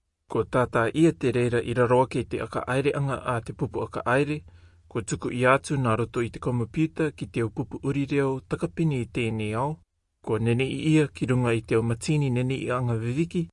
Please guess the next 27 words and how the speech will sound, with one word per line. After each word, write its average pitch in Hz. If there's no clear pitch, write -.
i 120
ko 123
i 117
te 117
o 110
ngā 117
i 107
nene 113
i 135
anga 123
o 113
Petera, 160
e 147
kua 120
tuku 170
i 147
atu 110
ki 127
te -
tai 139
anere 135
tai 123
ngauru 113
tauatini 139
au 120
putuputu -
anga. 101